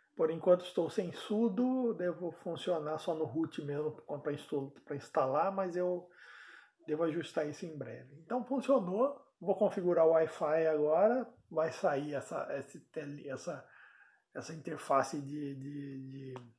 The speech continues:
cabo praticamente fechado.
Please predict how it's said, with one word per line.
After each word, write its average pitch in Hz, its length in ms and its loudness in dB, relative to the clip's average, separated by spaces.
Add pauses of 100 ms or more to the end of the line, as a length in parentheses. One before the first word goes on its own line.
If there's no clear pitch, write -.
(720)
cabo 170 360 4 (1000)
praticamente 226 560 2
fechado. 156 580 -4